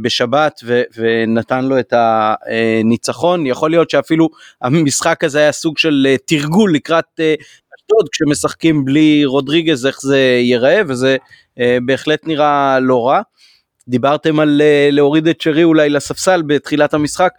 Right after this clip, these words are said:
אז אני רק, אה, נזכר בשני הכדורים הנהדרים שהוא נתן בשנה שעברה באיצטדיון הזה, אחד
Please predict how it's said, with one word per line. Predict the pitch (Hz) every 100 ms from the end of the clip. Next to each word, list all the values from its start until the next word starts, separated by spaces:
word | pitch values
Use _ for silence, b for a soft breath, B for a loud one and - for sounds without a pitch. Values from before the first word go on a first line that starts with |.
| B B B -
אז | 113
אני | 123 135
רק, | 139 - 143
אה, | 135 131
נזכר | 131 120 - 147
בשני | 131 127 - 143
הכדורים | 139 135 127 - 139 135 147 143
הנהדרים | 139 135 127 127 143
שהוא | 127 139
נתן | 127 147 139 127
בשנה | 131 123 - - - - 135 135
שעברה | 147 127 127 147
באיצטדיון | 139 139 127 120 117 _ - 139 - 143 127 135 147 139
הזה, | 117 131 160 151 - b b -
אחד | - 135